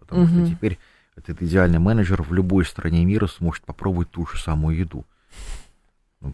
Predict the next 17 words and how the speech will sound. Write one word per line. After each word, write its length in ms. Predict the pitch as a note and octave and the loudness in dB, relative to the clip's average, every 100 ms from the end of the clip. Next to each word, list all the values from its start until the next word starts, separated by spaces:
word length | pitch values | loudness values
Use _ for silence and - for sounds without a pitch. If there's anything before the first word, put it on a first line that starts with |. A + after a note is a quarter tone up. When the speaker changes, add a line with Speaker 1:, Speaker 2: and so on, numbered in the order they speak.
| - | -4
Speaker 1:
правда, 300 | E2 D2+ D2+ | -2 -2 0
того 280 | F#2+ F#2+ | 2 2
же 100 | F2 - | 2 2
самого 240 | F2+ F2 | 4 4
ужасного 420 | F2 F#2+ - F#2 | 2 0 0 -4
качества, 460 | F#2 F2 - - A1 | -2 -2 -4 -10 -10
да, 140 | C#2+ | -8
то 100 | D#2+ | -8
есть 140 | D2 - | -10 -10
в 40 | |
этом 160 | D2+ D2 | -6 -2
<laughs> 160 | E2 | 4
плане 180 | F2 D#3+ - | 6 6 4
получается 960 | A2+ D3 B2 - C3 D3 - A#2+ - - - - F3 F3+ C#3 G#2+ | -2 0 2 2 2 2 0 0 0 -2 -6 -18 -8 -6 -6 -8
как 200 | - G#2 | -8 -6
раз-таки 460 | - A2 G2+ G#2+ G#2+ | -2 -2 -2 -8 -10
страшно. 560 | G#2+ D#3+ G#3 - A#2+ | -8 0 0 0 -4